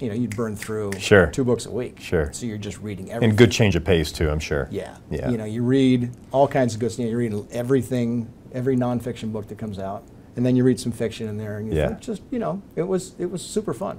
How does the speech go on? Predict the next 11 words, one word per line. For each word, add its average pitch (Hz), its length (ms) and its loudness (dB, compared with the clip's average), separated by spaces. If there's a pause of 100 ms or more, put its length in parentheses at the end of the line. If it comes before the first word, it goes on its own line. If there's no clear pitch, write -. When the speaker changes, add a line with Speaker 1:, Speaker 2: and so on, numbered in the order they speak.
Speaker 2:
That's 78 220 -4
great. 78 360 0
Speaker 1:
Yeah, 143 180 2 (300)
super 170 200 -8
fun. - 140 -8
Speaker 2:
Trace, 110 260 8
if 98 120 -2
you 117 80 6
were 120 80 8
to 107 80 4
pick, 110 200 -2